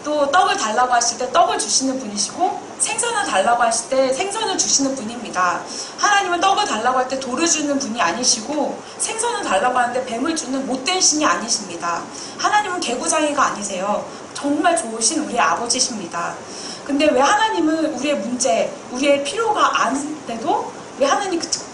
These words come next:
우리가 기도하기 전에 먼저 채워주시면 얼마나 좋을 텐데 주님 그렇게 하지 않으실까요? 주님 우리에게 구하고 찾고 두드리는 적극적인 태도를 요구하십니다. 왜 하나님은 그렇게 적극적인 태도를 우리의 가운데 요구하실까요?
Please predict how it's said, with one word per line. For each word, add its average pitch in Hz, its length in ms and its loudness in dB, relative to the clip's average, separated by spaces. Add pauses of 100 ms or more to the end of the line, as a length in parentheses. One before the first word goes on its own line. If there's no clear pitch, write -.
(160)
우리가 294 300 2
기도하기 302 360 2
전에 208 320 -4
먼저 277 240 0
채워주시면 285 1040 2 (340)
얼마나 320 320 4
좋을 285 240 0
텐데 262 300 -4
주님 339 240 0
그렇게 285 280 0
하지 311 160 0
않으실까요? 208 800 0 (920)
주님 285 320 2
우리에게 285 500 4
구하고 277 680 2 (160)
찾고 302 640 0 (240)
두드리는 330 520 2
적극적인 302 600 0
태도를 311 420 -2
요구하십니다. 196 920 0 (640)
왜 285 140 6
하나님은 339 600 4
그렇게 294 300 2
적극적인 311 600 -2
태도를 320 340 -2
우리의 240 280 -2
가운데 233 300 -2
요구하실까요? 202 920 2